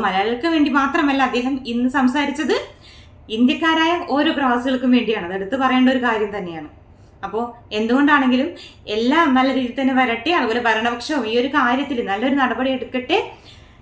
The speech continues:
നമ്മൾക്ക് അനുകൂലമായ, നമ്മളെല്ലാവരും ആഗ്രഹിക്കുന്ന, നമ്മളെല്ലാവരും കേൾക്കാൻ കൊതിക്കുന്ന ഒരു നല്ല രീതിയിലുള്ള നടപടി തന്നെ ഉണ്ടാവട്ടെ. കാരണം സാധാരണക്കാരനും വരണ്ടേ, അവൻ്റെ മക്കളെയും കുടുംബത്തെയും എല്ലാം കാണാൻ സാധാരണക്കാർക്കും പോണ്ടേ.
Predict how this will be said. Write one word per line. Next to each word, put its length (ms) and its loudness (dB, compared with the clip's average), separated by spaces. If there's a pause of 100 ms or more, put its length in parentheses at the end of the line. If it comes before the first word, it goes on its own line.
(160)
നമ്മൾക്ക് 300 2
അനുകൂലമായ, 520 4 (100)
നമ്മളെല്ലാവരും 600 0 (120)
ആഗ്രഹിക്കുന്ന, 500 -4
നമ്മളെല്ലാവരും 580 0
കേൾക്കാൻ 420 2
കൊതിക്കുന്ന 400 -4 (420)
ഒരു 180 -2
നല്ല 240 2
രീതിയിലുള്ള 400 2
നടപടി 340 -2
തന്നെ 180 -6
ഉണ്ടാവട്ടെ. 300 -2
കാരണം 240 -8
സാധാരണക്കാരനും 800 0
വരണ്ടേ, 300 2 (540)
അവൻ്റെ 260 -2 (320)
മക്കളെയും 540 0
കുടുംബത്തെയും 440 -2
എല്ലാം 240 4
കാണാൻ 240 0 (100)
സാധാരണക്കാർക്കും 680 0
പോണ്ടേ. 280 -2